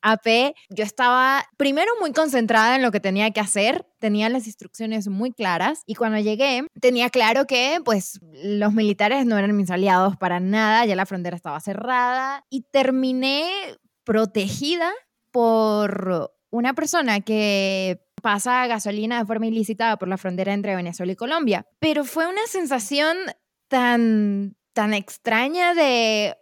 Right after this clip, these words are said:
o confío o confío porque no hay forma de salir de aquí. O sea, al final en ese momento estaba bastante lejos de, de donde estaba el carro para yo regresarme, todo este tema. Y, y terminé cubriendo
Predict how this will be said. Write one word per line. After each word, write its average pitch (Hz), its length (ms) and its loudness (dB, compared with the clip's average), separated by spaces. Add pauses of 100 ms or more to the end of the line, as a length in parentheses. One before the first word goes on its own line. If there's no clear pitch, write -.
(100)
o 240 220 0
confío 294 600 0 (220)
o 240 140 0
confío 285 500 -2
porque 262 240 -2
no 226 220 0
hay 269 160 0
forma 294 340 0
de 240 60 2
salir 220 320 -2
de 240 60 2
aquí. 254 400 -4
O - 80 -20
sea, 214 180 0
al 208 160 0
final 247 720 -2
en 254 280 -2
ese 254 220 -4
momento 262 540 -2
estaba 262 500 0
bastante 240 480 -2
lejos 269 540 0
de, 214 360 0
de 196 100 -2
donde 190 220 -2
estaba 214 300 -4
el 214 100 -6
carro 214 300 -4
para 196 220 -2
yo 180 760 -4 (220)
regresarme, 269 1400 0
todo 214 160 -2
este 208 220 -4
tema. 277 480 -2 (560)
Y, 262 760 0
y 226 120 -6
terminé 240 840 0
cubriendo 302 800 -2